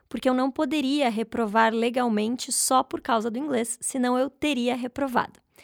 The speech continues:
Eu achei que o inglês não era pra mim.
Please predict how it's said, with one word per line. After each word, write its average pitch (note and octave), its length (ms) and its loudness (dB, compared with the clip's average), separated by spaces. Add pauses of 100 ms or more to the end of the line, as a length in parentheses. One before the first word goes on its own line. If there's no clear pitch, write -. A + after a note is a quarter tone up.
(340)
Eu B3 160 4
achei C#4+ 340 4
que D4+ 140 -4
o D4+ 40 2
inglês B3+ 460 2
não C4+ 460 4
era C4 260 2
pra D4 220 -4
mim. C4+ 260 -2